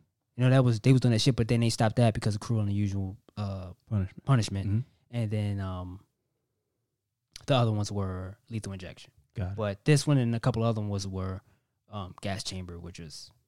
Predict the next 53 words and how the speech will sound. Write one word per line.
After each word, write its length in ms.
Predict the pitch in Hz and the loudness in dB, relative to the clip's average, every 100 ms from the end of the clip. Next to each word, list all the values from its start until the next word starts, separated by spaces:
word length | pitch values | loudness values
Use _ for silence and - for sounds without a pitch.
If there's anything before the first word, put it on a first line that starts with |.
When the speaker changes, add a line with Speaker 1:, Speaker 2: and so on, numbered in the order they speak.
| _ | _
Speaker 1:
crazy. 680 | - - 107 110 95 87 - _ - | -6 -2 -2 -2 -4 -10 -20 _ -12
Like, 160 | 104 95 | -10 0
Speaker 2:
For 80 | |
Speaker 1:
I 20 | 127 | 4
don't 100 | 135 | 6
Speaker 2:
sure. 80 | 117 | 4
Speaker 1:
even, 140 | 110 | 2
I 40 | 120 | 4
don't 140 | 143 | 4
even 140 | 123 | 4
hear 260 | 113 135 131 | 4 4 6
that 220 | 117 107 107 | 4 2 -2
in 100 | 104 | -4
some 200 | 117 110 | -4 -4
of 40 | |
the 60 | 104 | -4
sto-, 200 | - 107 | -4 -2
old 180 | 117 | -2
stories 240 | - 110 104 | -2 -4 -2
that 140 | 107 | -4
we've 220 | 107 101 | -2 -4
done 360 | 98 98 95 92 | -2 -4 -4 -6
Speaker 2:
Yeah. 220 | 101 113 - - _ _ _ _ _ _ _ - | 0 0 0 -8 _ _ _ _ _ _ _ -6
Speaker 1:
as, 220 | 107 95 | -4 -4
um, 260 | 90 87 82 | -8 -8 -8
Speaker 2:
It's, 360 | 92 - - | -8 -8 -12
Speaker 1:
a 40 | 110 | -6
death 100 | 95 | -4
Speaker 2:
that's, 100 | - - | -4 -8
Speaker 1:
penalty. 40 | - | -6
Speaker 2:
that's 200 | 95 - | -6 -4
taking 280 | 110 101 92 | -4 -2 -2
it 80 | |
back 240 | 98 104 95 | -2 -2 -4
a 40 | |
bit. 300 | 87 90 82 - | -6 -6 -6 2
Speaker 1:
Yeah, 140 | 143 | 2
yeah, 80 | 117 | 4
yeah. 160 | 101 - - _ _ _ _ _ | 0 -6 -14 _ _ _ _ _
So 100 | - | 6
that 60 | 170 | 8
was 100 | 180 | 10
my 100 | 170 | 8
story 320 | - 160 151 | 6 6 8
of, 100 | 135 | 6
uh, 460 | 123 120 117 113 104 - - - | 4 4 2 0 -2 -10 -20 -14
Nathaniel 580 | 127 120 147 151 147 147 | -10 4 8 8 10 8
Lipscomb, 640 | 127 135 - 135 123 117 - | 8 4 4 4 4 2 -2
um, 300 | 107 107 101 | -2 -2 0
the 100 | 101 | -2
Dawn 320 | 101 113 113 | 2 2 2
Strangler. 640 | 110 113 110 104 101 98 - _ _ _ _ _ _ _ | 0 0 0 0 -2 -4 -8 _ _ _ _ _ _ _
But, 280 | 110 107 98 | 0 2 0